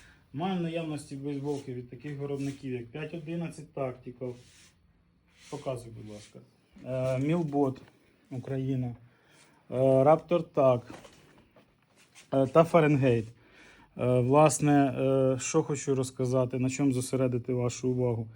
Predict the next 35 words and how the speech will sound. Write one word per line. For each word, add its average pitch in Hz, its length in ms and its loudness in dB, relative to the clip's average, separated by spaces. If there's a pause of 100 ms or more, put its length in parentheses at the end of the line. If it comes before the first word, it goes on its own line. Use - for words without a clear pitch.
(340)
Наприклад, 156 440 4
бейсболки 147 480 2
від 143 120 4
Фаренгейта. 135 680 2 (640)
Ось 135 140 -4
ця 190 160 8
кепка, 190 460 6 (800)
поки 156 240 0
що 160 160 0
маємо 160 320 4
в 151 60 4
наявності 156 580 4
тільки 139 340 -4
в 131 40 -4
сірому 143 420 0
кольорі. 175 440 2 (460)
Вона 147 420 2
зроблена 147 440 4
з 135 80 -2
тієї 147 280 -2
ж 131 100 -6
тканини, 160 460 0
з 131 80 -4
якої 139 260 0
робляться 139 420 0
інші 135 320 -4 (140)
літні 135 340 -4
вироби 127 520 0 (320)
із - 160 -10
серії 143 300 4
Solar 131 400 0
Guard, 143 260 2 (100)
е, 123 300 -6
Hiking 131 360 -2
Glide. 120 280 -2